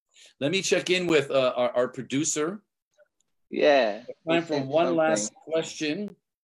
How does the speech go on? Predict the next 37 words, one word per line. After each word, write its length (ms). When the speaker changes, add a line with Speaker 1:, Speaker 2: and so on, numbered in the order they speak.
Speaker 1:
Okay, 500
so, 400
uh, 240
this, 300
someone 480
named 260
George, 680
Speaker 2:
<laughs> 1040
Speaker 1:
uh, 260
would 200
like 240
to 120
hear 220
you 300
sing 400
something 720
by 140
yourself, 640
or 160
if 80
you 80
have 160
a 40
track 480
that 80
you 180
can, 320
you 120
can 180
play 220
along 380
with, 160
he'd 140
like 180
to 100
hear 200
you 240